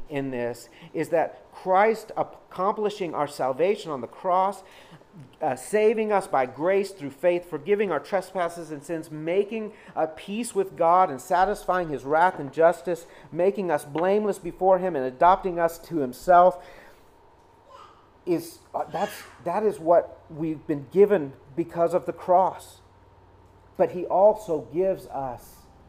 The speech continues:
a gift of grace. And, and I, I want you to,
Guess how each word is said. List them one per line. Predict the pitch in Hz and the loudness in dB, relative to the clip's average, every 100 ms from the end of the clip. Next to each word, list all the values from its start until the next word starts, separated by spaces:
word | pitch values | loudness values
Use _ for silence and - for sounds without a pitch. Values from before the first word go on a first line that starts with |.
| - | -16
a | 127 | -12
gift | 123 135 - | -8 -8 -8
of | 117 | -10
grace. | - 160 120 - | 0 2 2 -2
And, | 147 135 - 185 | -6 -6 -10 -6
and | 151 | -2
I, | 147 - - | -2 -2 -4
I | |
want | 147 160 202 220 190 | -2 0 0 0 -6
you | 170 - - - | -10 -10 -18 -14
to, | 185 | -10